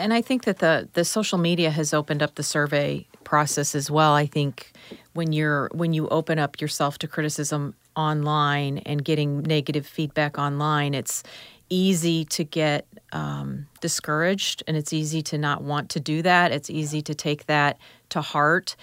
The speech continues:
And especially when you're a solo and you're a small firm, then you, your livelihood is on the line. I mean, one person says something negative about Bob, it's not going to impact if he, his firm exists. But one person says something negative and it grows online. And this is especially true,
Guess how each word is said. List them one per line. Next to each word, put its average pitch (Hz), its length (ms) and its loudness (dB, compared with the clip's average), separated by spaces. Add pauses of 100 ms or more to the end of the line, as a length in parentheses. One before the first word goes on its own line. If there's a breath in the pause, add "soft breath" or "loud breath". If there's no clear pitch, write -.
(400 loud breath)
And 175 200 4
especially 202 400 0
when 185 140 2
you're 165 140 0
a 156 40 -4
solo 160 360 0
and 156 120 -2
you're 143 120 -4
a 143 40 -6
small 139 280 -6
firm, 151 480 2
then 143 200 -2
you, 156 480 0
your 151 240 -2
livelihood 151 720 0
is 147 120 -4
on 143 180 -2
the 139 80 -6
line. 139 340 -4
I - 20 0
mean, 165 140 0
one 175 160 2
person 180 300 -2
says 156 180 0
something 156 300 -2
negative 151 340 0
about 139 240 0
Bob, 170 420 8 (320 loud breath)
it's - 220 2
not 165 180 8
going 160 280 2
to 156 80 0
impact 143 520 -4
if 120 120 -6
he, 143 180 -6 (720)
his 151 220 -4
firm 151 300 2
exists. 139 600 -2
But - 180 2
one 170 180 2
person 165 360 0
says 151 240 0
something 151 340 2
negative 156 380 6
and 143 80 2
it 147 100 -2
grows 160 320 4
online. 160 420 4
And 156 100 0
this 180 140 -2
is 151 120 -4
especially 156 480 -4
true, 151 380 -2